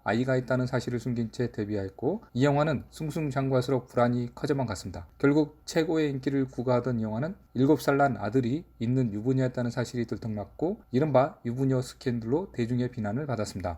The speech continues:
그로부터 십육 년 이영화는 상상도 못한 장소에서 근황을 전했습니다. 기억 속 화려한 시절과 너무나 달라진 그는 건물 철거가 한창인 공사 현장에서 일하는 모습으로 등장해 충격을 줬는데요.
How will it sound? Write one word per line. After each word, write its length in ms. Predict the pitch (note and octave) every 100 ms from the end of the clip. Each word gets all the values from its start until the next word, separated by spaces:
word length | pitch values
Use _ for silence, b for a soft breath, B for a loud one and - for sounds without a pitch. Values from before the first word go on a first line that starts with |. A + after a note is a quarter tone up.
| -
그로부터 380 | D3 D3+ D3 D#3
십육 260 | E3 D#3
년 240 | C#3+ E3 F#3 -
이영화는 540 | C3 C#3 C3+ C#3+ C3 - - -
상상도 500 | - C#3 D3+ C#3+ C#3+
못한 480 | B2 B2+ C3 C3+ D#3 -
장소에서 560 | B2 A#2 B2 A2+ A#2
근황을 460 | - A#2+ A#2 D#3 F3+ - _
전했습니다. 580 | - A#2 A2 G2+ F#2+ E2+ b b
기억 220 | C#3 C#3+
속 300 | - C#3+ C#3 -
화려한 400 | D3 C#3+ C#3 C3+
시절과 480 | C3 C#3+ B2+ C3 G2
너무나 320 | G#2 C3 C3+
달라진 360 | B2+ B2 B2
그는 300 | A2+ A#2 C3 - -
건물 480 | C#3 D3 D3 C#3+ C3+
철거가 600 | D3+ C#3+ C#3 C#3 D3 -
한창인 540 | - D#3+ - C#3+ C3 F2
공사 320 | A#2 A#2 C3
현장에서 400 | A#2+ A#2 A2 A#2+
일하는 320 | A2 A#2 A2
모습으로 480 | G2 G#2+ A2 D#3+ A#3 - -
등장해 520 | A#2+ A#2+ A#2+ G2+ - b b b
충격을 360 | - D#3+ D3+ B2+
줬는데요. 440 | G#2+ F#2+ G2